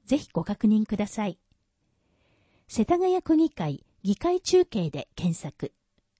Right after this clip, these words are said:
二次元コードからもアクセスいただけます。以上、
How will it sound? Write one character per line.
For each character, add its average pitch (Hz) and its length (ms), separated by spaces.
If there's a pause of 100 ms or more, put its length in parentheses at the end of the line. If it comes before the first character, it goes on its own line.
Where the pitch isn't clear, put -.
(580)
二 214 120
次 302 100
元 370 200
コ 370 180
ー - 20
ド 311 120
か 226 120
ら 180 100
も 165 160
ア 240 80
ク - 80
セ - 140
ス - 160
い 175 140
た 160 100
だ 160 100
け - 140
ま 135 140
す。 - 180 (1120)
以 240 120
上、 175 340